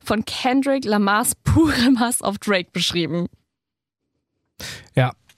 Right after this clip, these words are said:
Speaker 2: <laughs> da hat er alles, alle Waffen gezogen, äh, wohl noch nicht alle, aber naja, also <laughs> was willst du denn da machen, oder?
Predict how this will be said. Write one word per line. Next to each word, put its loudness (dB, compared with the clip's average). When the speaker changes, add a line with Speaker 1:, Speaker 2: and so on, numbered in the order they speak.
Speaker 2:
<laughs> -2
da 2
hat 0
er 0
alles, 0
alle 0
Waffen -2
gezogen, 0
äh, 0
wohl 2
noch 4
nicht 4
alle, 0
aber 0
naja, 4
also 0
<laughs> -6
was -6
willst -2
du 0
denn 2
da 2
machen, 0
oder? 2